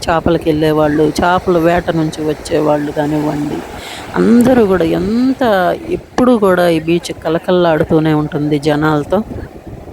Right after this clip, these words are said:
హోరెత్తించే శబ్దంతో మన వైపు దూసుకు వచ్చే ఈ అలలను చూస్తే అందరూ కూడా చాలా భయపడతారు. ఎంత వేగంగా అయితే వచ్చాయో అంతే వేగంగా వచ్చి మన కాళ్ళను ముద్దాడి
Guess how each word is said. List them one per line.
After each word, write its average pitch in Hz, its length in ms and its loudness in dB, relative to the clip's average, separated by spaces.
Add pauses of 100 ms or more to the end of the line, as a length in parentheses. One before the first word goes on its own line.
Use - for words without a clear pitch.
హోరెత్తించే 226 760 2 (120)
శబ్దంతో 180 560 -2 (340)
మన 180 220 2
వైపు 208 240 2 (100)
దూసుకు 190 400 0
వచ్చే 175 260 -2 (120)
ఈ - 20 0 (120)
అలలను 185 440 2
చూస్తే 165 340 -2 (680)
అందరూ 240 300 4 (100)
కూడా 180 140 4 (100)
చాలా 190 320 2 (100)
భయపడతారు. 160 680 0 (800)
ఎంత 226 200 4 (140)
వేగంగా 214 520 2
అయితే 190 300 -2
వచ్చాయో 175 420 -2
అంతే 226 280 -2 (160)
వేగంగా 170 440 2 (140)
వచ్చి 165 240 0 (120)
మన 160 160 0 (100)
కాళ్ళను 170 420 2
ముద్దాడి 160 380 2